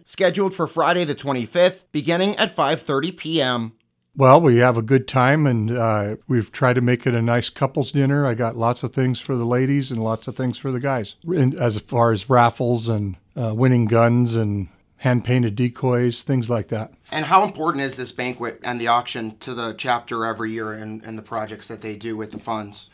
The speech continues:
Speaker 2: Ducks Unlimited spends quite a bit of money in Montana and in the form of projects and, uh, canals and dikes and headgates and special projects. And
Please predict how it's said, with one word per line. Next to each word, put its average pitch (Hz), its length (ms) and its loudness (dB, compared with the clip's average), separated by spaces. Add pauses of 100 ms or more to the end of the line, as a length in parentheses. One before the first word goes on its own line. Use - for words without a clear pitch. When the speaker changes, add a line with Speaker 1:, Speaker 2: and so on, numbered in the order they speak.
(120)
Speaker 2:
Ducks 147 200 2
Unlimited 139 360 6
spends 127 340 -2
quite 143 220 2
a 135 40 2
bit 131 200 4
of 120 40 2
money 120 300 2
in 110 140 0
Montana 107 720 0
and 120 420 0
in 127 180 4
the 113 60 4
form 123 320 4
of 107 140 0
projects 117 640 2
and, 104 340 -2
uh, 104 360 -6 (160)
canals 120 600 6
and 113 200 0
dikes 120 520 0
and 104 360 -2
headgates 127 760 2
and 104 340 -4
special - 460 -2
projects. 113 720 0
And 104 320 -6